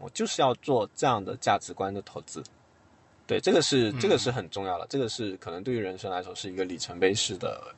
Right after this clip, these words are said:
Speaker 1: 一个事件。就因为，
Speaker 2: 嗯。
Speaker 1: 呃，南老师说他一直身残志坚嘛，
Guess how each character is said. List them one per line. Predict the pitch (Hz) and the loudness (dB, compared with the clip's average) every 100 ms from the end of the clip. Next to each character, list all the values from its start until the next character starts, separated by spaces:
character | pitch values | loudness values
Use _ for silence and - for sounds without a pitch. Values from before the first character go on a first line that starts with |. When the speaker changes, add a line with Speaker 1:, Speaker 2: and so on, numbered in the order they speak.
| - | -12
Speaker 1:
一 | 131 | -2
个 | 92 | 0
事 | - 82 | 0 -2
件。 | - - - - - - - | -6 -10 -16 -20 -20 -20 -6
就 | - 147 117 | 4 4 6
因 | 170 | 4
为， | 190 | 4
Speaker 2:
嗯。 | 101 98 - _ _ _ - | 2 -8 -20 _ _ _ 0
Speaker 1:
呃， | 104 98 98 | 4 4 4
南 | 101 127 | 2 2
老 | 180 | 2
师 | 120 117 | 2 -6
说 | 117 | -4
他 | 117 107 | 0 0
一 | 110 | -2
直 | 101 | -10
身 | 98 110 | -10 -10
残 | 110 92 | -10 -12
志 | 98 101 | -12 -12
坚 | 95 95 | -10 -10
嘛， | 80 | -12